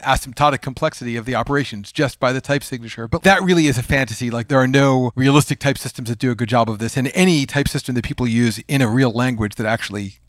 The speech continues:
is practical has quite severe limitations on its expressiveness, on how much it can tell you about what's actually going on in the code.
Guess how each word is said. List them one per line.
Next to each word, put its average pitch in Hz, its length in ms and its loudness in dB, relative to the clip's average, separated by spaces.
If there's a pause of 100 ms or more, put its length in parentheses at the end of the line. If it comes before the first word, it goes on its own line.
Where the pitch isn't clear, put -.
is 120 180 -2
practical 123 720 -2 (360)
has 131 440 2 (140)
quite 208 340 4
severe 151 560 4
limitations 127 840 -4
on 113 120 -6
its 107 140 -12
expressiveness, 117 680 -4
on 101 80 -8
how 135 320 0
much 131 240 -2
it 117 80 -14
can 123 100 -8
tell 113 220 -6
you 110 160 -4
about 107 320 -2 (360)
what's 123 240 4
actually 123 240 0
going 110 260 -2
on 101 160 -4
in 101 60 -6
the 107 60 -6
code. 101 380 -2